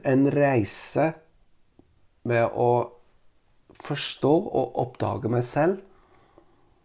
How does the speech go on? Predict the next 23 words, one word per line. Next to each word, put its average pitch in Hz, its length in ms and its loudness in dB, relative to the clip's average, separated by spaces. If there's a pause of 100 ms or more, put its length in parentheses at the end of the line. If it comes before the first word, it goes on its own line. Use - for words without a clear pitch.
(600)
hvorfor 123 680 2 (300)
jeg 110 340 -2
gjorde 107 260 -4
det. 120 140 -10 (680)
Og - 180 -2
ved 131 80 6
å 131 80 6
lese 123 260 4
boken 113 300 0
så 147 80 -2
finner 135 240 4
man 104 180 2
ut 101 160 -2
hvorfor - 380 -4
jeg - 100 -6
gjorde - 160 -4
det. 101 140 -4
Hvordan 135 260 0
kan 175 160 -2
en 147 140 2
mann 110 180 0
gjøre - 220 -4
sånt? - 440 -14